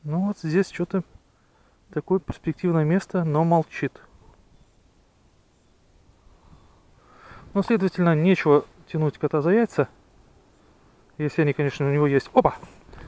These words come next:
Нет, всё-таки хоть одну <laughs> тварь да вытащили.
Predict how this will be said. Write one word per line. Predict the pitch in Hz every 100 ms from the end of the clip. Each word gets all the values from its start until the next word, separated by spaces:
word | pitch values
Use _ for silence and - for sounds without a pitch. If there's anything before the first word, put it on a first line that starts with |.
| -
Нет, | 160 247 -
всё-таки | - - 208 202 - 208 - - - - - - -
хоть | - - 175 -
одну | 185 170 190
<laughs> |
тварь | - 165 196
да | 143 165
вытащили. | 160 151 - 127